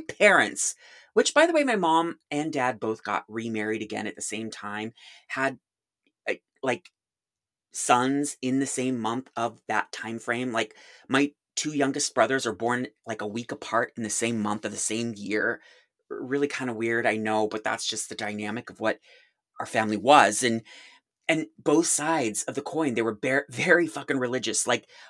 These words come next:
I always say that they're, like, like, just Republican, Christian, God-fearing, and overbearing, pushy Christian parents. And that was the dynamic. That was the descriptor for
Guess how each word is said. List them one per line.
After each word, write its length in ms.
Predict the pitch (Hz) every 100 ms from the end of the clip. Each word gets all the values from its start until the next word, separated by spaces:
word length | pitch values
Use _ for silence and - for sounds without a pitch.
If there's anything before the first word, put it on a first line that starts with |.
| -
I 80 | 156
always 260 | 175 190
say 300 | 196 170 165
that 180 | 160 160
they're, 200 | 156 151
like, 340 | 147 139 143 - _ _ _ _ _ _ - - -
like, 180 | 139 _ _ _ _ -
just 380 | 160 156 - - _ _ _ _ _ 127
Republican, 840 | 151 - - 180 208 - 185 180
Christian, 600 | - 175 170 - 170 165
God-fearing, 680 | 139 143 147 - 147 143 127
and 100 | 110 -
overbearing, 640 | 156 170 135 131 135 131
pushy 540 | - 135 123 127 120 - - - -
Christian 540 | - 117 - 110 104 - _ _ -
parents. 340 | - 135 107
And 100 | 131
that 140 | 160 165
was 100 | 214
the 100 | 220
dynamic. 600 | 170 160 147 131 123 -
That 160 | 185
was 120 | 233 -
the 100 | 214
descriptor 580 | 220 - 202 190 160
for 260 | 143 147